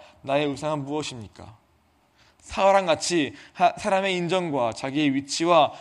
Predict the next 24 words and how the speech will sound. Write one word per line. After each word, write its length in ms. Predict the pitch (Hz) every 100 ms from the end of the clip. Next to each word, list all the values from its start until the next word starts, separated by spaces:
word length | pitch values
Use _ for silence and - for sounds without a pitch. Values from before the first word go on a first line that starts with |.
| -
영광에 560 | 143 165 175 170 165 151 - _ -
차고 260 | - 156
있지는 220 | 143 139 107
않습니까? 600 | 98 127 113 - 107 147 _ _ _ _ _ _ _
삼손처럼 800 | - 208 214 208 185 202 160 107 - - 156
은혜는 580 | 185 196 196 190 190
사모하나, 720 | 185 - 196 180 139 117 101 117 _ _ -
은혜는 280 | 165 185 170
받았으나 640 | 143 143 139 170 156 127
끊임없이 500 | 185 196 196 165 170
정욕과 640 | 160 127 139 135 131 117 107 - -
쾌락에 420 | - 214 196 190 185
취해서 640 | - 175 151 190 151 120 - - -
끊임없이 600 | 202 196 180 - 170 160 - _ _ -
이 140 | 147
포도 320 | 156 151 196 202
독주를 360 | 151 143 160
마신 260 | 131 131 147
자리에 440 | 139 139 156 113 - _ -
있지는 300 | 127 147 110
않습니까? 640 | 107 127 107 - 78 113 _ _ _ - _ _
오늘 300 | 147 160 147
그것이 360 | - 160 160 139
바로 360 | 143 165 123